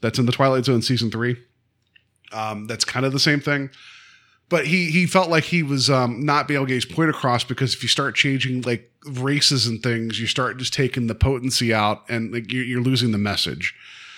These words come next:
So I think with this one, he had, in his own way, he had to make it a white guy getting killed. But, like, the way he went in about saying he killed a Klansman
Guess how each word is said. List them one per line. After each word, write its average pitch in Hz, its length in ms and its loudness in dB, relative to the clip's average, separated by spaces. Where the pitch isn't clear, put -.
So - 200 2
I 151 80 6
think 196 300 2
with 160 160 6
this 156 240 4
one, 143 140 4
he 139 180 4
had, 139 460 4
in 156 120 2
his 175 180 6
own 170 180 6
way, 165 220 6
he 160 160 6
had 160 280 4
to 170 60 4
make 151 240 4
it 151 60 4
a 139 40 4
white 151 260 2
guy 147 140 4
getting 123 260 0
killed. 123 340 -2
But, 123 200 0
like, 127 300 -4
the 131 100 -2
way 147 200 2
he 170 160 2
went 156 220 4
in 151 80 4
about 135 260 4
saying 135 280 2
he 135 100 -2
killed 156 340 2
a 123 40 -2
Klansman 117 720 2